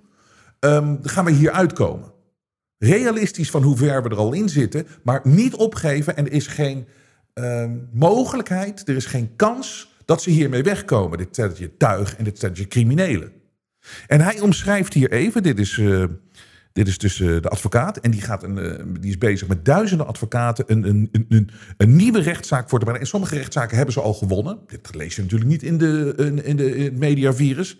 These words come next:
Maar ze hebben al rechtszaken, eh, eh, gewonnen. En hij is ervan overtuigd dat we dit stelletje tuig, die wat hij noemt,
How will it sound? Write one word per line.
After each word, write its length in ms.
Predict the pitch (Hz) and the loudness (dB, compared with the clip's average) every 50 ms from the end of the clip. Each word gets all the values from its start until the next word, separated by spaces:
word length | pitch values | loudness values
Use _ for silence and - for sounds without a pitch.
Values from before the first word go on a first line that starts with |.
| - - - - - | -20 -20 -20 -16 -10
Maar 100 | - 92 | -8 -2
ze 60 | 87 | -2
hebben 180 | 113 123 180 190 | 0 2 2 2
al 60 | 180 | 2
rechtszaken, 640 | 180 170 - - 160 143 135 - 139 131 123 - - | 0 -4 -4 -4 -4 -4 -2 -2 -2 -2 -2 -4 -4
eh, 100 | 110 110 | -4 -2
eh, 440 | 107 107 110 113 - 110 113 113 | -2 -4 -6 -6 -2 -2 -2 -2
gewonnen. 420 | - - 123 107 107 104 110 135 143 - - - - | -2 -2 0 0 0 0 -2 -6 -8 -12 -18 -12 -2
En 100 | - 110 | 0 0
hij 120 | 135 175 | 2 2
is 80 | 196 175 | 0 0
ervan 260 | - - 139 135 - | 0 -2 -2 -2 0
overtuigd 920 | 123 110 - - 78 - _ - 127 131 180 220 240 - - - - - - | -2 -2 -2 -2 -10 -2 _ 2 2 2 2 -2 -6 -8 -16 -20 -20 -20 -4
dat 160 | - 120 104 | -4 -2 0
we 100 | - 117 | 0 0
dit 280 | 107 131 123 - - - _ | 2 0 0 -2 -6 -18 _
stelletje 480 | _ - - 131 117 104 98 113 101 - | _ -4 -2 -2 -2 0 -4 -8 -8 -2
tuig, 560 | - 98 87 95 117 123 - - - - _ _ _ _ _ _ _ _ _ _ _ _ _ _ _ _ _ _ _ _ | -2 -2 0 0 -4 -6 -6 -8 -12 -14 _ _ _ _ _ _ _ _ _ _ _ _ _ _ _ _ _ _ _ _
die 180 | - 120 117 | 0 0 4
wat 120 | 104 117 107 | 4 4 4
hij 260 | 92 92 139 160 190 | 4 4 4 4 4
noemt, 480 | 180 147 123 107 95 90 - - - | 4 4 4 2 2 0 -2 -8 -18